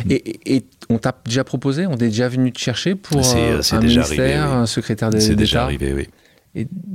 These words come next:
Speaker 1: ça a été parfois une hésitation un peu plus longue qu'une seconde ou ?
Speaker 2: C'est, c'est, bah, c'est forcément une hésitation.
Speaker 1: Bien sûr.
Speaker 2: Hein, c'est forcément une hésitation, et, et y compris pour de mauvaises raisons d'ailleurs.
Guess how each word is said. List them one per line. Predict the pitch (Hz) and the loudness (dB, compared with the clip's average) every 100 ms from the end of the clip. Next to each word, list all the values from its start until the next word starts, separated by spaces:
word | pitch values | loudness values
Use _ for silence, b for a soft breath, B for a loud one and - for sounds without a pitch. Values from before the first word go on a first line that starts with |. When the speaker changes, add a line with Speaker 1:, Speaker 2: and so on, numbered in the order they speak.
| - | -14
Speaker 1:
ça | - - | -6 -2
a | |
été | 98 107 | -2 -2
parfois | 98 - 113 | -4 -2 0
une | 104 | 2
hésitation | 104 107 110 107 - 127 135 131 | 2 0 -2 -4 -2 0 0 0
un | 117 | -2
peu | 117 | -4
plus | - | -2
longue | 120 123 | 0 2
qu'une | 117 | 0
seconde | 117 123 151 202 | 0 0 2 2
ou ? | 156 | 4
Speaker 2:
C'est, | 139 143 151 | 2 2 2
c'est, | - 120 117 | 2 2 2
bah, | 127 123 | 2 2
c'est | - 123 | 0 -2
forcément | 127 139 139 | 0 0 0
une | 139 131 | 0 0
hésitation. | 120 113 101 131 | 0 2 2 4
Speaker 1:
Bien | |
sûr. | 180 117 95 | 0 -2 -2
Speaker 2:
Hein, | 104 120 | -2 0
c'est | - | 0
forcément | 127 131 139 139 | -2 0 0 0
une | 139 135 | 0 0
hésitation, | 127 131 131 123 170 196 190 | -2 -2 -2 -2 -2 0 2
et, | |
et | 135 131 131 | 2 0 0
y | 131 | 0
compris | - 147 - 185 | 0 -4 -2 -2
pour | 143 | 0
de | 107 | 0
mauvaises | 107 165 202 156 | 0 2 0 0
raisons | 127 120 120 | -2 0 0
d'ailleurs. | 98 80 80 | 0 0 -4